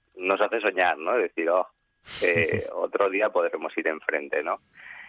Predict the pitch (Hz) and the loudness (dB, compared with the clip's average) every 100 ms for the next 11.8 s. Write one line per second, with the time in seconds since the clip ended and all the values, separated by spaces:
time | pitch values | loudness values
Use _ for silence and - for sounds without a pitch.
0 | - - 147 131 123 120 139 143 135 - | -8 0 2 4 4 4 4 4 2 4
1 | 107 101 95 92 90 90 90 87 - - | 4 6 6 6 6 6 4 2 0 0
2 | 92 104 104 104 101 101 98 104 104 110 | 2 2 4 4 4 4 2 2 0 0
3 | 113 113 131 147 98 87 87 92 87 85 | 0 4 4 4 2 4 2 2 0 2
4 | 87 95 98 95 90 92 87 110 113 82 | 2 4 4 2 -2 -2 2 2 2 -2
5 | 78 92 85 87 - 82 85 82 90 85 | -4 -6 -4 -2 0 0 -2 -2 0 2
6 | 95 85 82 80 - 80 80 78 78 95 | 2 0 0 -2 0 0 0 -2 -6 -4
7 | 92 - _ _ _ _ 92 87 80 98 | -6 -8 _ _ _ _ 2 2 2 0
8 | 87 92 90 90 82 85 82 80 90 92 | 0 0 0 0 0 2 2 2 0 0
9 | 80 78 78 76 - 76 80 80 80 78 | -4 0 -2 0 -2 0 2 2 2 2
10 | 76 73 87 82 85 87 92 90 85 80 | -2 -4 -6 -4 -2 2 2 2 -2 -2
11 | 78 - 92 110 131 143 156 | -2 -2 2 2 2 0 -2